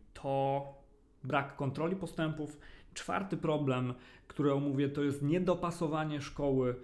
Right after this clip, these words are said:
do danej firmy. I piąty z kolei problem to niewykorzystywanie obszarów neurolingwistyki i psycholingwistyki.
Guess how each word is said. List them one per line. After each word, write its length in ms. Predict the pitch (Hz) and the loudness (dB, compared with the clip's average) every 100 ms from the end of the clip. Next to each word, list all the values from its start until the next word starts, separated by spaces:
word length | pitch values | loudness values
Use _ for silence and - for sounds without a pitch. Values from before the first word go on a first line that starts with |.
| - - - | -14 -18 -8
do 440 | 123 135 127 - - - - - _ - | 0 4 4 0 -8 -20 -20 -20 _ -6
danej 400 | 143 143 135 123 - | -2 0 0 -2 -4
firmy. 600 | 160 127 123 139 185 - - - - - _ _ - - 190 | -4 -2 0 0 0 -4 -16 -20 -20 -20 _ _ -20 -6 4
I 360 | 196 202 208 196 - - - | 6 6 4 2 0 -6 -4
piąty 440 | 226 240 196 214 | -4 -2 -2 0
z 100 | 202 | 0
kolei 400 | - 190 190 196 | 2 4 4 2
problem 600 | 190 170 165 165 170 170 | 2 0 2 2 2 0
to 520 | 170 143 139 147 170 - - - - - - - - - - - 139 | -2 0 0 0 -4 -8 -10 -10 -12 -14 -16 -20 -20 -20 -20 -10 0
niewykorzystywanie 1200 | 147 175 196 196 175 - 175 131 123 127 135 139 - - _ 151 | 2 2 2 0 -2 -4 -4 -2 -2 -2 -4 -6 -12 -18 _ -6
obszarów 560 | 143 143 123 135 - | -4 -2 0 -2 -2
neurolingwistyki 840 | 131 147 143 135 127 123 - - - | -2 0 2 2 0 -4 -8 -8 -6
i 60 | |
psycholingwistyki. 920 | - - 196 139 127 117 - - - | -4 -2 2 4 2 -2 -8 -10 -10